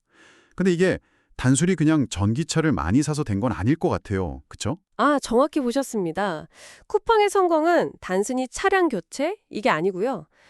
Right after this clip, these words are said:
Speaker 2: 이걸 하나의 큰 변화 관리 프로젝트로 봤다는 점, 거기에 핵심이 있습니다.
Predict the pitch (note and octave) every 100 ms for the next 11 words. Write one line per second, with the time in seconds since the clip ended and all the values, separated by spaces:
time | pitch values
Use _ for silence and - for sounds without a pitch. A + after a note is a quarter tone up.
0 | _ - A3 A#3+ D4+ F4+ E4+ E4 - F4
1 | D#4+ - F3+ A#3 F#4 F#4 C#4 G#3+ - C4
2 | A#3+ G#3 F#3 F3+ E3+ - B3+ A#3+ F3 C#3
3 | - - _ _ - G3+ G3 A3+ C#4 -
4 | D#4+ G#3+ - D#3 C#3 -